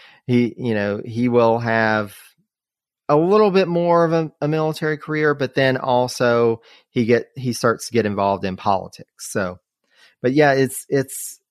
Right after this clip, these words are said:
you know, one of these things, and especially, you know, during the revolution, there was so much upheaval going on, and the fact that he's got this personal upheaval,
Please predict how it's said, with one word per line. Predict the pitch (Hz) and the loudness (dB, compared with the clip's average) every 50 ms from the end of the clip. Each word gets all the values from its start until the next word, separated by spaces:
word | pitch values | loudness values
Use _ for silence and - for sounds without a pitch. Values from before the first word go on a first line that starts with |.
| _ - | _ -10
you | 127 135 127 | -6 -2 -2
know, | 120 113 | 0 0
one | 110 107 123 131 131 | 0 2 2 2 4
of | 127 | 2
these | 123 117 107 - | 2 0 -2 -2
things, | - 117 120 120 117 113 | -2 -2 -2 -2 -2 -2
and | 117 113 107 107 107 123 - _ | -2 -2 -2 -2 -6 -8 -10 _
especially, | 120 - - 127 127 123 - 127 120 113 110 107 - - - - - _ _ _ _ _ _ | -16 -4 -2 -2 -2 0 -2 -2 0 0 0 0 -4 -6 -14 -20 -20 _ _ _ _ _ _
you | - - - - - - 127 110 | -20 -18 -18 -16 -8 -4 -4 -2
know, | 101 98 | -2 -4
during | 87 - 120 117 120 117 113 | 0 2 2 4 4 4 4
the | 113 107 | 4 2
revolution, | 110 107 107 104 107 110 113 113 113 - - 110 104 104 104 101 98 | 2 2 2 0 0 2 2 0 0 -2 -2 -2 -2 -2 -2 -4 -4
there | 98 95 | -6 -6
was | 101 - - | -6 -8 -10
so | - - 113 110 113 113 | -4 0 2 2 2 2
much | 110 104 104 104 - - - - - - | 2 0 0 0 -4 -8 -10 -10 -12 -14
upheaval | - 113 - - - 120 120 120 117 113 110 | -14 -14 -14 -6 -4 -2 0 2 2 0 0
going | 101 104 104 104 104 | 0 -2 0 0 0
on, | 104 104 104 104 | 0 0 0 0
and | 101 98 98 | 0 -2 -4
the | |
fact | - - 107 110 107 - | -2 0 0 0 0 -2
that | 110 104 | -4 -4
he's | 104 - | -4 -2
got | - 107 104 - | -2 -2 -2 -2
this | - - | -6 -16
personal | - - - - 135 143 147 - - 113 | -16 -16 -2 0 2 2 2 0 0 0
upheaval, | 101 98 - _ 104 98 90 87 87 92 90 | 0 0 -4 _ -10 -10 -8 -10 -12 -14 -16